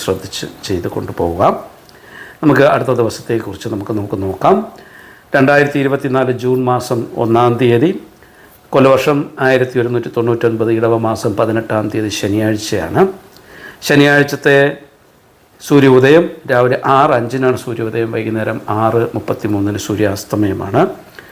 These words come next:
രാഹുകാലം ഒൻപത് പതിനൊന്നിനും പത്ത് നാൽപത്തിനാലിനും മധ്യമാണ്. അഭിജിത്ത് മുഹൂർത്തം പതിനൊന്ന് അൻപത്തിനാലിനും പന്ത്രണ്ട് പതിനേഴിനും മധ്യയാണ്. മുഹൂർത്തം പന്ത്രണ്ട് ഇരുപത്തൊന്നിനും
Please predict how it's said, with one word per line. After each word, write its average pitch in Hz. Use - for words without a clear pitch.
രാഹുകാലം 160
ഒൻപത് 156
പതിനൊന്നിനും 123
പത്ത് 117
നാൽപത്തിനാലിനും 104
മധ്യമാണ്. 95
അഭിജിത്ത് 175
മുഹൂർത്തം 131
പതിനൊന്ന് 139
അൻപത്തിനാലിനും 117
പന്ത്രണ്ട് 117
പതിനേഴിനും 113
മധ്യയാണ്. 95
മുഹൂർത്തം 175
പന്ത്രണ്ട് 151
ഇരുപത്തൊന്നിനും 117